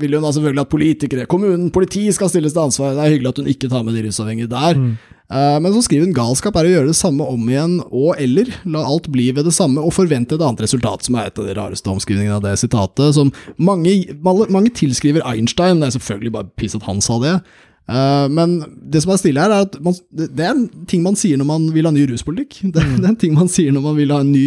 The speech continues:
Speaker 1: eh, kursendring, da. Og hun vil jo rett og slett ikke det.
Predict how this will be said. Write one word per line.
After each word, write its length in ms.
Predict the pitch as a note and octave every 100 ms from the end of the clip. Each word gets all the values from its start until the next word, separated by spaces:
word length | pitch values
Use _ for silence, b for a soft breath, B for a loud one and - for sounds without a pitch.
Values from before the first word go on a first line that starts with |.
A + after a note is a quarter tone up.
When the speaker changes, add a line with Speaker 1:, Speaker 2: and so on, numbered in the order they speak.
| C#3+
Speaker 1:
eh, 260 | C3+ A#2 A2 F#2+ A2+ C3
kursendring, 480 | - C3 C#3 E3+ A#3+ F3+
da. 60 | - b b b -
Og 60 | D3
hun 140 | G3+
vil 140 | E3+ B2
jo 60 | D3
rett 220 | C3+ A#2
og 80 | C#3
slett 200 | C3 -
ikke 160 | C3+ C3
det. 140 | A#2+